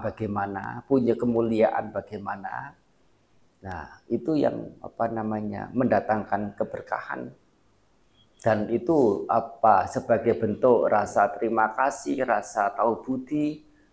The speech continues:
bagi anak cucu yang mau menghargai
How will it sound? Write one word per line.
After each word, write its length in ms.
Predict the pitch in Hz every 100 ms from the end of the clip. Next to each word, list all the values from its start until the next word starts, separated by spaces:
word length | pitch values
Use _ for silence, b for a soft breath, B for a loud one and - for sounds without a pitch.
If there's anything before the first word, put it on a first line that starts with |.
| -
bagi 480 | 104 - 117 110
anak 400 | 104 113 107 92
cucu 400 | - 170 - 143
yang 320 | 131 117 131 107
mau 240 | 104 120
menghargai 1040 | 123 120 104 101 - 107 127 175 - -